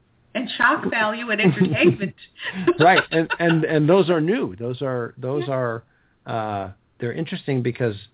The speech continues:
Speaker 2: they take on a, a mythological cast, uh, and yet they're,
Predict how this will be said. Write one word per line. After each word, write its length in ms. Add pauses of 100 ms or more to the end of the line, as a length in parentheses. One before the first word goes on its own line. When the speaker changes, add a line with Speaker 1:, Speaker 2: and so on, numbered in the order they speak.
(460)
Speaker 2:
they 600 (240)
take 240
on 200
a, 420 (120)
a 120
mythological 880
cast, 460 (880)
uh, 260
and 180
yet 300
they're, 500